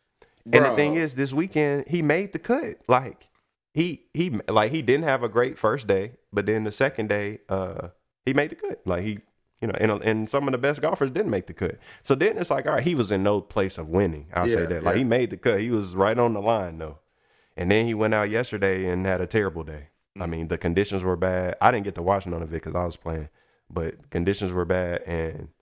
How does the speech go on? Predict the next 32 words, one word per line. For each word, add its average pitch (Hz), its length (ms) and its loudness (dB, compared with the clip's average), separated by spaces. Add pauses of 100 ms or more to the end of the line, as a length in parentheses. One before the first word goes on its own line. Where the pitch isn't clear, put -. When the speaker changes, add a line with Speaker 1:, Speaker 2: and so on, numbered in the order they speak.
(400)
Speaker 1:
I 90 60 -4
think 101 160 4
he 95 80 -4
shot 90 340 0
seventy-nine, 82 800 -2
which 82 220 -14
is, 78 320 -14
like, 80 240 -12
ter-, 87 160 -2
they 104 160 2
said 107 180 4
it's 90 100 -6
his 87 120 -10
worst 92 260 2
round 87 260 0
ever 82 220 -4
in 80 80 -4
the 78 60 -6
P 90 140 -6
G 78 120 -10
A 76 60 -10
Championship 76 440 -10
ever, 76 180 -8
Speaker 2:
Jeez. - 200 -20 (140)
Speaker 1:
like, 73 180 -18
in 76 140 -10
the 71 100 -14 (120)
twenty. 76 280 -8 (340)
And 101 140 2
then 104 140 4
he 107 100 -2
withdrew. 80 420 -6